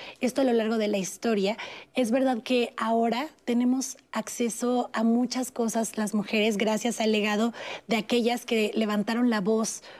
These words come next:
cuando se debió de levantar la voz y hoy por hoy se sigue haciendo. Em, es importante no olvidar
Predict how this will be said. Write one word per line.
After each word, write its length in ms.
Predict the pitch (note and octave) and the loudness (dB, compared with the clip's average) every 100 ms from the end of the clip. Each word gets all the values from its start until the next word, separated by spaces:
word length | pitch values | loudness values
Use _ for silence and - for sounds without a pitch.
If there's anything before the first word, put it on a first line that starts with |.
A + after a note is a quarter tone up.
| - | -10
cuando 520 | - G#3+ A3 G3+ G3+ G3 | -2 0 2 2 0 -2
se 160 | - G#3+ | -2 -2
debió 240 | G3+ A3 | 0 0
de 80 | A3 | 2
levantar 400 | A3 G3 F#3+ G3 | 0 0 -2 -2
la 140 | G3+ | 0
voz 380 | G3 G#3+ A3 - - | 0 0 0 -4 -2
y 360 | A#3 A3+ A3+ - _ - | 2 2 0 -4 _ -2
hoy 120 | G#3+ | -2
por 180 | A3+ G#3+ | 0 0
hoy 100 | G#3+ | -2
se 120 | G3+ | -4
sigue 300 | - G#3+ G#3 | -4 -2 -2
haciendo. 500 | - A3 G#3 G#3+ D#4 - - - - - | -2 0 0 0 -2 -8 -16 -18 -8 0
Em, 340 | A3+ A3 G3+ - | 2 2 -2 -4
es 160 | G#3+ C4+ | -2 2
importante 640 | C4+ A3+ F3+ A3 G#3+ A3+ | 2 0 -4 -2 0 2
no 220 | A3+ A#3+ | 4 4
olvidar 600 | C4 C4 A3 F#3+ F#3 - | 2 2 0 -2 -4 -6